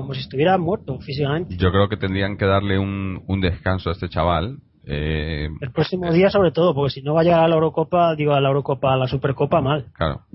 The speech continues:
Speaker 2: el problema es eso, que quitas a Adrián y a quién pones, porque ayer quitaron a Adrián y puso, puso a, a Oliver, pero
Speaker 1: No.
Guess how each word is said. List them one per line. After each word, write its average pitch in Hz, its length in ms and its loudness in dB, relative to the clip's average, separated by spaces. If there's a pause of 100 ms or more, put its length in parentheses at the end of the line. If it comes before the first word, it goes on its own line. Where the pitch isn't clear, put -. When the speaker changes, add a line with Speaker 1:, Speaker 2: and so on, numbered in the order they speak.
(140)
Speaker 2:
el 85 140 0
problema 82 320 2
es 98 100 -4
eso, 107 220 -2
que 87 140 -4
quitas 90 340 -2
a 98 340 2
Adrián 101 380 0
y 87 100 -2
a 85 100 0
quién 85 220 -4
pones, 110 320 -2
porque 87 220 -2
ayer 92 340 2
quitaron 107 300 0
a 107 60 4
Adrián 107 320 2
y 117 100 -2
puso, 95 560 2
puso 90 340 0
a, 82 300 -2 (1160)
a 87 120 0
Oliver, 87 400 2
pero 85 360 2
Speaker 1:
No. 78 220 0